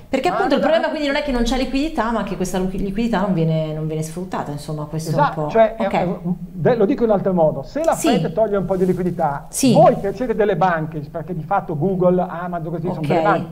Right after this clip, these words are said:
Speaker 2: hanno
Speaker 1: sì.
Speaker 2: della mostrata, ma mettetene un po' in giro, no? Avete de-, avete degli utili mostruosi, mettete un po' di liquidità in giro.
Speaker 1: No, no,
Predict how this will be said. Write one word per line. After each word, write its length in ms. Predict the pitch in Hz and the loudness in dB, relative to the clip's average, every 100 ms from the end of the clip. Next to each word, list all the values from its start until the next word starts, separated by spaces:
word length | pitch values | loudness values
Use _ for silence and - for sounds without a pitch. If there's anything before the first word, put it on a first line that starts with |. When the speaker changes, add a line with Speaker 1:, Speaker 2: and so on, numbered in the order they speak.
| - | -4
Speaker 2:
hanno 120 | 190 | 0
Speaker 1:
sì. 60 | 196 | 2
Speaker 2:
della 120 | 202 | 2
mostrata, 460 | 190 185 170 - - - | 0 -2 -4 -6 -8 -8
ma 240 | 196 - - 196 | -8 -8 -12 -4
mettetene 420 | 185 226 359 226 | 0 4 4 4
un 80 | 165 | 4
po' 80 | |
in 240 | 175 143 143 | 2 2 2
giro, 320 | 175 247 131 | 2 2 0
no? 220 | 165 196 - - | -2 -4 -8 -6
Avete 360 | 208 285 190 | -2 0 0
de-, 220 | 170 165 | 0 -2
avete 280 | 170 185 196 | -2 0 0
degli 200 | 160 165 | 2 2
utili 240 | 233 160 156 | 2 2 4
mostruosi, 640 | 185 185 240 214 247 247 - | 4 4 4 4 2 -4 -6
mettete 280 | - 156 226 | -2 0 2
un 80 | 202 | 4
po' 100 | 160 | 4
di 120 | 165 | 4
liquidità 340 | 156 143 135 156 | 2 0 0 0
in 120 | 143 | 0
giro. 240 | 240 202 | 2 2
Speaker 1:
No, 140 | 233 | 2
no, 80 | 285 | 0